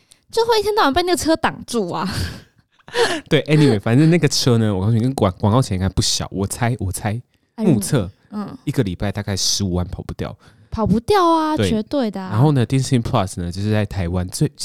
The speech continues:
Speaker 2: 这两个礼拜大张旗鼓的去宣传。
Speaker 1: 嗯。
Speaker 2: 不管是在 YouTube 上面，或者是在那个街上，你都看在Disney Plus的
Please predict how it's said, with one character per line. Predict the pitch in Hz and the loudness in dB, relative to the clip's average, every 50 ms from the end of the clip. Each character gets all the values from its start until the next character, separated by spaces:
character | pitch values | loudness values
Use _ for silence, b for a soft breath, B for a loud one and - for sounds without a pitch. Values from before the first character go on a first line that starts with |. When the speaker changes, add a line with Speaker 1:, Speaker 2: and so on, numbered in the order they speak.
| - - | -10 -6
Speaker 2:
这 | - - 127 | -4 -2 -2
两 | 104 90 | -2 -2
个 | 90 85 | -4 -6
礼 | 82 82 | -8 -8
拜 | - - 104 98 | -4 -2 -2 -2
大 | 90 113 - 117 98 | -2 -2 -2 -2 -2
张 | 98 - 95 95 | -2 -4 -4 -6
旗 | - - - 98 | -6 -6 -6 -8
鼓 | - - 85 | -8 -8 -8
的 | 85 | -8
去 | - - 107 | -8 -6 -6
宣 | 104 - - 92 | -6 -4 -4 -4
传。 | 87 - - - - - - _ _ _ - | -6 -6 -10 -12 -12 -16 -20 _ _ _ -8
Speaker 1:
嗯。 | 233 220 214 202 190 - 226 | -4 -4 -2 -2 -4 -6 -2
Speaker 2:
不 | 110 143 | 2 2
管 | 135 113 | 2 4
是 | 117 135 | 2 2
在 | 123 131 123 | 2 2 2
YouTube | 113 113 113 113 110 101 | 2 0 0 -2 -4 -6
上 | 92 - 107 | -4 -2 -2
面， | 107 101 92 | -2 -2 -4
或 | 90 120 110 | -4 -4 -6
者 | 98 | -4
是 | 95 | -4
在 | 95 107 98 95 - | -4 -4 -4 -4 -6
那 | - 101 | -8 -10
个 | 90 92 90 | -8 -8 -10
街 | - - - 110 104 101 | -10 -8 -8 -6 -6 -4
上， | - - 117 98 | -4 -4 -6 -6
你 | - | -8
都 | - 95 | -10 -12
看 | - - 104 | -10 -8 -6
在 | 104 98 | -6 -6
Disney | - - 107 95 - 107 98 | -6 -6 -8 -8 -8 -8 -6
Plus | - - - 123 101 82 - - | -2 -2 -2 -2 -2 -8 -8 -12
的 | - 80 | -12 -12